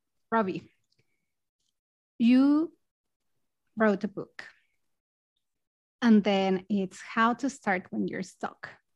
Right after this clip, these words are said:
basically. How to start anything, the book, the project, the podcast. And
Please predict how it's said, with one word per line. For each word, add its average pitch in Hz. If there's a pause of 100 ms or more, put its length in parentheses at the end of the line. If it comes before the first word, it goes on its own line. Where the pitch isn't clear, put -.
basically. - (140)
How 226
to 214
start -
anything, 190
the -
book, 220
the 185
project, 185
the 185 (100)
podcast. - (800)
And 220